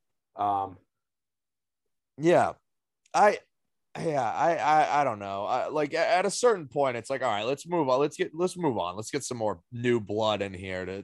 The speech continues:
Speaker 2: to mix things up." Um, you know, like you said, I'm excited to see Brendan. I liked him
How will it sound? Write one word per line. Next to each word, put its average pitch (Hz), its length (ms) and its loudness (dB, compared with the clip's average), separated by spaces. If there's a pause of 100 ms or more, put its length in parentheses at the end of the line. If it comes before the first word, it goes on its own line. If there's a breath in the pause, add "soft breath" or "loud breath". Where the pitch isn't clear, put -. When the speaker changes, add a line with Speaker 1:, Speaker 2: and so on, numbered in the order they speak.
Speaker 2:
to 113 120 -8
mix 113 360 -6
things 101 280 -8
up." 98 280 -2 (160)
Um, 107 440 0 (500 soft breath)
you 135 100 -2
know, 135 80 4
like 160 240 4
you 165 120 2
said, 139 220 0
I'm 165 160 0
excited 165 380 0
to 131 60 -8
see 151 160 -4
Brendan. 123 680 0 (520)
I - 120 6
liked 135 380 4
him 123 400 -4